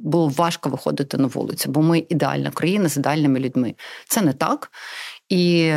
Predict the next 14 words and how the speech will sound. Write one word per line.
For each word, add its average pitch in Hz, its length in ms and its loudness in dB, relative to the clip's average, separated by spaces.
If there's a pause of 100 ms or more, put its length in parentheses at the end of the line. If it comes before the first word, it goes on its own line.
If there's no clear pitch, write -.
(120)
протези, 185 380 0
які 170 160 0
мають 160 320 2
наші 151 260 2
герої 180 300 2
сьогодні, 151 380 0
це 175 160 0
частина 175 480 0
їх 143 220 2
історії, - 400 -2
це - 140 -4
частина 170 400 2
нашої 147 380 2
історії. - 720 -4